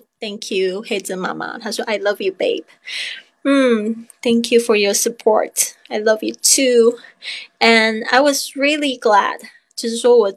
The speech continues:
真的非常开心，我有一天真的就是找，就是有勇气，I found the courage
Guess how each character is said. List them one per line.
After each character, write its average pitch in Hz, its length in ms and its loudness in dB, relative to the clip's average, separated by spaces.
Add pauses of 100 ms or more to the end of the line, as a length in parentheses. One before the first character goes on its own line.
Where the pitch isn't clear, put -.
(200)
真 294 160 0
的 302 100 -2
非 285 160 0
常 247 180 0
开 240 200 0
心， 247 180 0
我 220 100 0
有 180 140 -2
一 190 80 -2
天 233 260 0
真 254 220 2
的 214 220 4
就 220 120 -6
是 226 160 -6
找， 202 300 0 (320)
就 277 140 -4
是 254 400 -6 (180)
有 226 260 6
勇 220 300 4
气， 226 320 -2
I 214 100 -6
found 233 300 -2
the 240 80 -2
courage 233 680 0